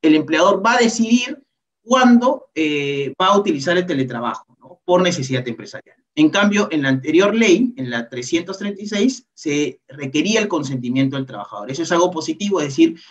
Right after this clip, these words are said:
en tanto la empresa pueda decir, "Oye, eh, es importante, eh, regular el, el teletrabajo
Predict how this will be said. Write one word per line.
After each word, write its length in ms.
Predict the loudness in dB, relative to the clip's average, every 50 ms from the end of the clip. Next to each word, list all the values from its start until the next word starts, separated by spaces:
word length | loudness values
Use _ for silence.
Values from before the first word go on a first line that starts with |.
| _ _ _ -6
en 100 | -4 -2
tanto 260 | 0 0 0 0 0
la 100 | 0 0
empresa 380 | 0 0 0 0 0 0 -2 0
pueda 200 | 0 2 2 2
decir, 400 | 0 -2 -2 -2 -2 -2 -4 -6 _ -6
"Oye, 380 | -2 0 0 0 0 -2 -6 -12 -14 -10
eh, 520 | -4 -2 -2 0 0 0 0 -2 -4 -6 _
es 200 | -6 -6 -2 -2
importante, 1000 | -2 -2 0 -2 -2 -2 -2 0 2 4 6 6 4 4 2 -6 -6 -6 -8 -12 _ _ _ _ _ _ _ -6
eh, 280 | -2 0 0 2 2 2
regular 500 | 0 0 2 4 6 6 6 6 4 2
el, 180 | 2 0 0 -2
el 360 | -2 0 0 2 0 0 0
teletrabajo 920 | 0 -2 -2 -2 -2 0 0 2 2 2 2 2 0 -2 -2 -2 -6 _